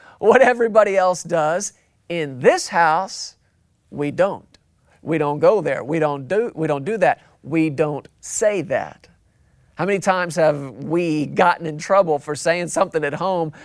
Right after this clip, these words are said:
that we heard some kid say at school, and all of a sudden when you said it in this environment, you knew right away, something wasn't right about that.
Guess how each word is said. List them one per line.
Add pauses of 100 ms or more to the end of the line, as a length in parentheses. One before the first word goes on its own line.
(160)
that
we
heard
some
kid
say
at
school, (320)
and
all
of
a
sudden
when
you
said
it
in
this
environment,
you
knew
right
away,
something
wasn't
right
about
that.